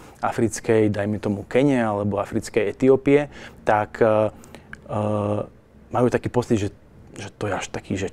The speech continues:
čaj alebo džús, alebo nie-, teplý džús, alebo niečo také, že naozaj tie chute sú, sú trošku iné.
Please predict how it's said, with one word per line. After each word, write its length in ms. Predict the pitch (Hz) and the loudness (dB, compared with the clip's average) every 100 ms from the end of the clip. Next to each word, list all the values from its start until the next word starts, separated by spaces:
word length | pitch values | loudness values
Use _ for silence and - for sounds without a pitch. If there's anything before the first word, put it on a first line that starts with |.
| - | -6
čaj 320 | - 165 214 | -4 0 0
alebo 480 | 92 90 98 92 95 | -2 -4 -4 -4 -2
džús, 480 | 123 208 196 - | 6 6 6 2
alebo 400 | - 107 113 104 | -6 -2 0 2
nie-, 220 | 107 110 - | 2 2 0
teplý 340 | 120 113 107 | -2 0 2
džús, 240 | 113 156 | 4 6
alebo 240 | 110 107 113 | 6 4 2
niečo 240 | 113 - | 2 -2
také, 400 | 113 120 - 87 | -2 -2 -2 -6
že 80 | 104 | -4
naozaj 320 | 117 127 117 | -2 -2 -2
tie 80 | 107 | -4
chute 280 | - 120 147 - - - | -6 2 2 0 -18 -18
sú, 240 | - 117 113 | -6 0 0
sú 160 | - | 0
trošku 320 | 117 117 - 117 | 0 0 0 -2
iné. 300 | 101 95 | -2 -6